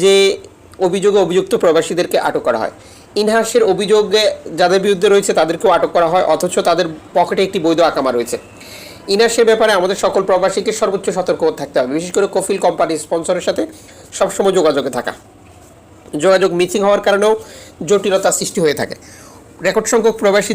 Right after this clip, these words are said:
জিজ্ঞাসা, সাধারণ ক্ষমা কবে দেবে? এটা সম্পূর্ণ কুয়েতের সরকারি সিদ্ধান্ত বা তাদের, আহ, উপর নির্ভর করছে। এখানে সাধারণ মানুষের চাওয়া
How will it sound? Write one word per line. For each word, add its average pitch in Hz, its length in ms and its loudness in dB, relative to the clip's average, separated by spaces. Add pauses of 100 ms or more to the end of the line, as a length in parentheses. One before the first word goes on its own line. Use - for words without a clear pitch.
জিজ্ঞাসা, 202 320 0 (100)
সাধারণ 180 320 0
ক্ষমা 190 300 -2
কবে 143 180 0
দেবে? 117 140 -8 (220)
এটা 196 200 -4
সম্পূর্ণ 226 300 0 (100)
কুয়েতের 196 300 -2 (800)
সরকারি 196 380 2 (1040)
সিদ্ধান্ত 208 340 0 (120)
বা 208 80 6 (140)
তাদের, 180 300 2
আহ, 175 80 6 (460)
উপর 196 140 2 (100)
নির্ভর 170 260 2
করছে। - 220 -2
এখানে 208 200 0 (500)
সাধারণ 202 340 2
মানুষের 208 280 0 (180)
চাওয়া 190 260 6